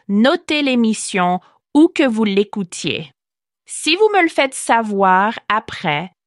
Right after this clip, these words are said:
je vous enverrai un bonus. C'est gratuit et c'est la seule chose qui permette à cet épisode d'atteindre quelqu'un qui en a besoin.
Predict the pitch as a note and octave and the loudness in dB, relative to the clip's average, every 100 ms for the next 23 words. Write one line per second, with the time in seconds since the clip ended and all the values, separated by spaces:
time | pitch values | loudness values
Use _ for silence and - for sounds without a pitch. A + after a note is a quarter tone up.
0 | _ G3+ G3+ A3 G3+ A#3 A#3+ A3 A3 - | _ -4 -2 -2 2 2 2 2 0 0
1 | F3+ F3+ E3+ E3 C#3+ - - - - - | 0 0 2 0 -2 -8 -12 -14 -16 -14
2 | - F3+ E3+ E3+ D#3+ - - D#3+ A3 - | -6 -4 -2 -4 -4 -8 -8 -6 -8 -10
3 | _ _ - B3+ C#4 C4 A#3+ - D#4+ D#4 | _ _ -2 0 0 0 0 0 0 2
4 | F4 E4 C#4+ C#4+ - B3+ A#3 G#3 G3 G#3 | 0 0 0 0 -4 -2 0 0 0 -2
5 | F3+ F#3 F#3+ F3+ F#3+ G3 F#3 F3 E3+ G3 | -4 -4 -6 -6 -6 -6 -4 -2 0 0
6 | A#3 A3+ - _ F#3 G3 G#3 - G#3+ A3 | -4 -8 -18 _ -2 -2 0 -2 0 0
7 | F#3 F3 F#3+ F#3 G3 F#3 G3 G3 E3 E3 | -2 -2 -4 -2 -2 -2 -2 -2 0 0
8 | D#3 D3+ D#3+ D#3+ D#3+ D3 F#3+ | 0 -2 -4 -4 -4 -2 -4